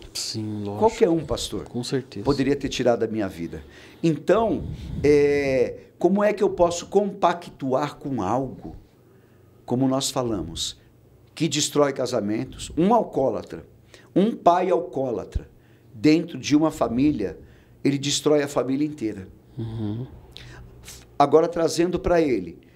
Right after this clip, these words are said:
Speaker 2: ele pode se tornar, é, é, é, desenvolver doenças como cirrose, é, e,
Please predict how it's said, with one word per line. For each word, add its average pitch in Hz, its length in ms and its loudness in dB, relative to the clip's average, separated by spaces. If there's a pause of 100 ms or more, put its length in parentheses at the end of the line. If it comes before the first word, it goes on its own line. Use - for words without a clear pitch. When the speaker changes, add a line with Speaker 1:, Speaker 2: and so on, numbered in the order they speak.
(140)
Speaker 2:
ele 147 140 4
pode 151 320 4
se 151 140 -6
tornar, 131 840 -2
é, 110 80 0
é, 123 320 0
é, 120 40 -2
desenvolver 151 520 2
doenças 151 580 2
como 110 220 -4
cirrose, 135 800 0 (1080)
é, - 160 -4
e, 160 180 -2